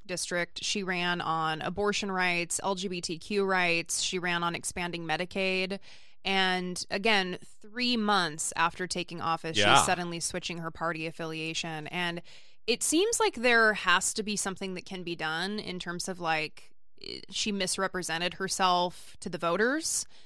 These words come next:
Speaker 1: And
Speaker 2: Yeah, she's talking about the modern day Democratic Party as though it changed in the last three months.
Speaker 1: Right. Like, what changed?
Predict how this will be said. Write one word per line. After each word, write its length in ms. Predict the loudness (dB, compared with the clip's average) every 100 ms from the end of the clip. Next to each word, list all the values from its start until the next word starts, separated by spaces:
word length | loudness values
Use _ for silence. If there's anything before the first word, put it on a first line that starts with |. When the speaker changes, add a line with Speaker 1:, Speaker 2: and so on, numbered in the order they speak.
| -16 -16 -6
Speaker 1:
And 480 | 0 2 2 2 2
Speaker 2:
Yeah, 60 | 4
she's 180 | 6
talking 160 | 6 8
about 80 | 8
the 80 | 8
modern 440 | 10 12 12 10
day 280 | 10 10 10
Democratic 680 | 6 6 6 8 8 6 6
Party 640 | 4 8 10 10 6 4 -4 -14 -16 -14 -14 -14 -4 4
as 220 | 4 8
though 480 | 10 12 10 8 2 -10 -4
it 180 | -2 4
changed 520 | 6 8 8 6 4
in 120 | 6
the 80 | 10
last 280 | 10 8 4
three 160 | 4
months. 600 | 6 4 2 -6 -10 -12 -14 -14 -10
Speaker 1:
Right. 720 | 4 6 6 4 -2 -2 -2 0
Like, 180 | 0 6
what 180 | 6 6
changed? 760 | 2 4 2 -2 -4 -4 -4